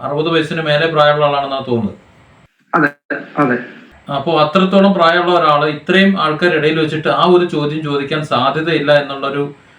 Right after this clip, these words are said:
Speaker 1: ചോദ്യമാണ് താങ്കളിലേക്ക് എന്നെ എത്തിച്ചത്. അപ്പോ അത് ശരിയാണെന്ന് മനസ്സിലാവുന്നു. ഏതായാലും, ആ, വ്യാജ പോക്സോ കേസുകൾ പെരുകുന്ന ഈ ഒരു സന്ദർഭത്തില്, ആ,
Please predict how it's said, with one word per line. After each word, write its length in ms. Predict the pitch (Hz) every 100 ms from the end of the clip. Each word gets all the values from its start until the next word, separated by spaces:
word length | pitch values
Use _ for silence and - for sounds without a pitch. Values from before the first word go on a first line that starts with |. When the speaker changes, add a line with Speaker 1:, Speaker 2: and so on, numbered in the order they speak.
| _ _
Speaker 1:
ചോദ്യമാണ് 500 | 135 139 151 147 147
താങ്കളിലേക്ക് 460 | 143 135 139 139 135
എന്നെ 140 | 135
എത്തിച്ചത്. 360 | 123 113 113 98 -
അപ്പോ 200 | 117 127
അത് 220 | 139 160 -
ശരിയാണെന്ന് 500 | 147 147 175 160 156
മനസ്സിലാവുന്നു. 640 | 151 127 120 147 131 - - _ _ _ _ _ -
ഏതായാലും, 500 | 143 170 180 190 - -
ആ, 340 | 147 143 139 139
വ്യാജ 360 | 147 151 180 226
പോക്സോ 380 | 190 165 151
കേസുകൾ 420 | 175 165 156 160 156
പെരുകുന്ന 560 | 147 147 160 160 160 -
ഈ 260 | 147 151
ഒരു 120 | 151 151
സന്ദർഭത്തില്, 600 | 135 135 131 123 120 92 92 _ _ _ _ _ _ _ _ _ _
ആ, 20 | -